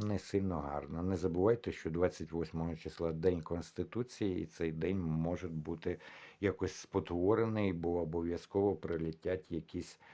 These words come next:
непотрібні подарунки від гадів, які знаходяться на болотах. Далі представники знаку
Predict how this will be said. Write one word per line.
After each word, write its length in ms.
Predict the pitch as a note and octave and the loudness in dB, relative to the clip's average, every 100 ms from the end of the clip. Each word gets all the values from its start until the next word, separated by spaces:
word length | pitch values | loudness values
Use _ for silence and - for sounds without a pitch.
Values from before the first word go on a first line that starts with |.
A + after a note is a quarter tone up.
| - | -2
непотрібні 760 | G2 - F#2 F2+ F2 F2 F2 | -2 0 0 2 0 2 -2
подарунки 840 | E2 F2+ D#2+ D#2+ E2+ F#2 - F#2 - - - | 0 0 0 0 0 -2 0 0 0 -12 -8
від 240 | E2 F#2 | 0 2
гадів, 500 | D2+ D#2 F#2 F2 - | 2 6 6 4 -2
які 260 | E2+ D#2 E2+ | -4 -4 -4
знаходяться 720 | E2 E2 - E2 E2 D#2+ E2+ | -2 -2 0 0 0 -2 -2
на 160 | E2 D#2+ | 0 0
болотах. 680 | D#2 E2 E2 - D2 C#2+ - | 2 2 0 0 -4 -4 -4
Далі 380 | F#2 B2+ C3+ G#2+ | 6 6 8 6
представники 960 | G2 F#2+ - - F#2+ F2+ E2+ - A2+ A2+ | 6 4 4 4 4 4 0 0 2 2
знаку 760 | F2+ F#2 F2 F2 - F#2 F2+ | 2 2 4 2 2 2 2